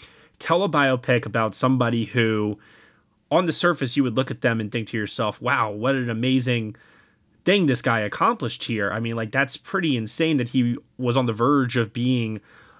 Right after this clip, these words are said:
ruler of the entire world <laughs> and to rise up the ranks the way that he did and to do it all, uh, within a short period of time, too. I mean, it's pretty fascinating stuff.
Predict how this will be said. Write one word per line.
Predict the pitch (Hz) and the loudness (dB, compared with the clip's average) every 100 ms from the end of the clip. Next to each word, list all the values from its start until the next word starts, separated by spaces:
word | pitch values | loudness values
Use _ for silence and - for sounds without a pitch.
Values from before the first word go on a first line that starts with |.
| _ _ _ _ - - | _ _ _ _ -20 -4
ruler | 160 135 233 240 160 | -2 2 2 4 2
of | 139 | 2
the | 143 | 0
entire | 127 - - 262 208 | 0 -4 -2 0 0
world | 127 127 208 285 139 101 117 480 523 494 - - | 0 -4 0 2 0 0 -4 -4 -8 -10 -16 -6
<laughs> | - - - - - - - | -4 -4 -12 -20 -20 -20 -10
and | 160 165 156 147 | -4 -2 -2 0
to | 151 | -2
rise | 135 156 175 170 | 0 0 0 0
up | 151 | -2
the | |
ranks | 135 147 160 - | -2 -2 -2 -4
the | 123 | -2
way | 131 | 0
that | 135 120 | -2 0
he | 120 | -2
did | 104 127 151 160 147 - | 0 2 4 2 0 -4
and | 113 107 107 | -2 -2 -4
to | 107 | -6
do | 104 127 139 | 0 2 4
it | |
all, | 117 120 120 117 117 _ - _ 117 | 2 2 4 2 0 _ -20 _ -2
uh, | 110 107 107 | 0 0 0
within | 123 120 120 | 0 0 0
a | |
short | - 147 139 | 2 0 0
period | - 151 120 | 2 2 2
of | 101 | -2
time, | - 196 180 104 | 0 2 2 0
too. | - 185 151 113 | -2 2 2 2
I | 120 | 0
mean, | 120 117 117 - - - - | 0 -2 -6 -16 -20 -16 -2
it's | 143 - | -2 -2
pretty | - 240 180 131 - _ _ _ _ _ | -2 -2 0 -4 -6 _ _ _ _ _
fascinating | - 170 160 143 123 107 | -2 0 0 -2 -2 -2
stuff. | - - 113 - - | -6 0 0 -2 -12